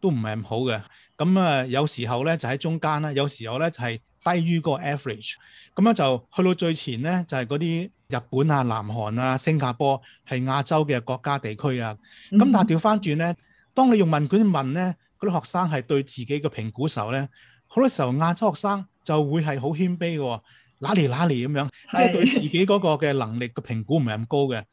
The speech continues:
Speaker 1: 噉但係美國呢，成績就唔係咁好啦，但係學生對自己嗰個嘅評估好高喎，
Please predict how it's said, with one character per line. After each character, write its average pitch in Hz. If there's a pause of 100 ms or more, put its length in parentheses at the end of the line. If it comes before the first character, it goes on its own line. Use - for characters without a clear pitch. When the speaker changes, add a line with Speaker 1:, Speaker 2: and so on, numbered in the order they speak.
(360)
Speaker 1:
噉 262
但 -
係 190
美 151
國 170
呢， 202 (100)
成 127
績 208
就 127
唔 113
係 135
咁 139
好 123
啦， 156 (260)
但 202
係 175
學 165
生 233
對 160
自 147
己 147
嗰 190
個 170 (200)
嘅 131 (160)
評 120
估 156
好 170
高 160
喎， 135